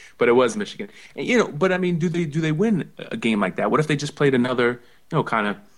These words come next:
mid-level D three that's, that's local to them? They probably would have crushed. You know, they, if they had,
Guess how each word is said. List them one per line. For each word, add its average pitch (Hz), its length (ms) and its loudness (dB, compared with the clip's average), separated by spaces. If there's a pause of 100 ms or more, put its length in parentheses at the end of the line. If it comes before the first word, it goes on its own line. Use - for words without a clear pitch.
(200)
mid-level 120 580 2
D 110 180 -2
three 113 260 0
that's, 101 400 -4
that's - 320 -4
local 117 420 0
to 90 60 -6
them? 85 280 -6 (180)
They 170 80 -2
probably 196 240 2
would 196 120 4
have 185 80 0
crushed. - 380 -4
You 131 60 -2
know, 139 120 -2
they, 151 120 -2
if 143 240 -4
they 165 140 2
had, 156 180 0